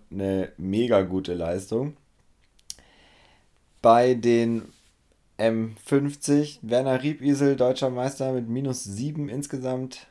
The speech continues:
vier Würfe vor Olli Möllemann und Ralf Schlotterbeck, die geteilt den zweiten Platz gemacht haben, auch richtig cool.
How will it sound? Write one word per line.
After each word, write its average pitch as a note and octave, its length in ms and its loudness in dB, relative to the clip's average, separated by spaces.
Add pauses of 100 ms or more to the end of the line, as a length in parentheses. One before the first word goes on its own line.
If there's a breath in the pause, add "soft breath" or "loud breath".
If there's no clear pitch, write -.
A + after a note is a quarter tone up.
vier B2+ 320 -2
Würfe B2+ 360 -2
vor A#2 280 -2
Olli B2 220 -4
Möllemann A2+ 580 -2
und G#2+ 300 -8
Ralf G#2+ 180 -4
Schlotterbeck, A#2+ 600 -4
die A2 120 -6
geteilt A2+ 380 -4
den G#2+ 120 -2
zweiten C#3+ 340 0
Platz C3 260 -4
gemacht B2+ 320 -8
haben, A#2+ 240 -2
auch A2+ 200 -6
richtig - 280 -16 (140)
cool. C3+ 240 0